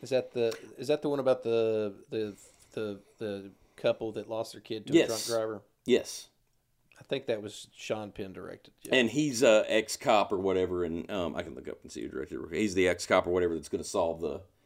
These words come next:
Speaker 2: solve the
Speaker 1: Mm.
Speaker 2: crime.
Speaker 1: Okay.
Speaker 2: And it's just, it's just a terrible, yeah, Sean Penn directed. Just terrible,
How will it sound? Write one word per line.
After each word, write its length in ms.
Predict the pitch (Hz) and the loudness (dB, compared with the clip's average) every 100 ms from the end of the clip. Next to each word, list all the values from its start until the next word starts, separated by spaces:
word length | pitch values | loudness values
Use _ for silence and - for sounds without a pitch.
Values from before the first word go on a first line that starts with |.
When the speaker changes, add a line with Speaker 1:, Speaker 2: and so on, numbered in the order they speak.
| _ | _
Speaker 2:
solve 360 | - - 107 95 | -2 6 6 6
the 60 | 95 | 2
Speaker 1:
Mm. 40 | |
Speaker 2:
crime. 440 | 110 95 85 80 92 _ _ _ | 4 4 2 -2 -6 _ _ _
Speaker 1:
Okay. 320 | 107 98 - 87 98 | -12 -12 -12 -12 -2
Speaker 2:
And 100 | 147 | -2
it's 140 | - | 0
just, 200 | 110 - - - | -2 -2 -10 -8
it's 180 | - | -6
just 200 | 101 87 | -4 -4
a 60 | 80 | -4
terrible, 340 | - 87 85 | -2 -2 2
yeah, 100 | 107 92 | 4 4
Sean 240 | 107 90 | 4 0
Penn 160 | 98 85 | 0 0
directed. 340 | 85 73 80 | 0 -2 -6
Just 320 | 117 127 - | -4 -6 -2
terrible, 500 | - 147 147 92 73 | -2 0 0 0 -4